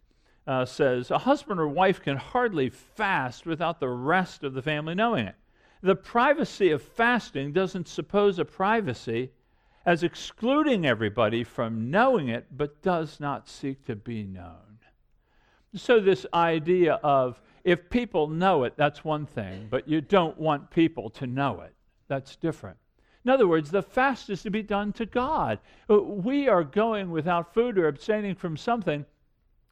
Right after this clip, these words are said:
so that we want more of God. We want to remove the distractions of our life so that we are finding God to be our feast, that we're feasting on God, as it were, that, that we're fasting unto God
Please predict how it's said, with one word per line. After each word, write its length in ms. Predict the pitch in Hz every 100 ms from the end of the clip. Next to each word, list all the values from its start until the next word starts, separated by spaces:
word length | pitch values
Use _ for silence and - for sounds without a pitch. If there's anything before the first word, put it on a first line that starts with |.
| _ _ _
so 180 | -
that 160 | 220 220
we 120 | 226
want 240 | 220 220 214
more 160 | 208
of 120 | 185
God. 460 | - 262 302 98 92 _ _ _ _
We 160 | 196 214
want 240 | 214 220
to 80 | 202
remove 680 | 180 190 190 247 269 254 185
the 100 | 185
distractions 720 | 175 - 254 269 - 214 160
of 100 | 170
our 160 | 170
life 420 | 170 226 240 180 - -
so 180 | 214
that 100 | 202
we 300 | 180 202 202
are 340 | - 175 170 151 _ _
finding 720 | _ - 226 226 226 208 190 143
God 460 | 202 233 262 214
to 160 | - 143
be 460 | 127 113 92 85 _ _ _
our 200 | - 143
feast, 480 | - - 127 104 -
that 100 | 175
we're 140 | 180
feasting 680 | 170 - - 294 - - 170
on 280 | 139 127 117
God, 320 | 123 110 107
as 120 | 107
it 80 | -
were, 400 | 131 117 104 95 _ _ _ _
that, 260 | 170 185 170
that 140 | 190
we're 140 | 180 180
fasting 640 | - 233 220 185 - 202 180
unto 260 | 180 -
God 600 | 147 180 226 202 110 104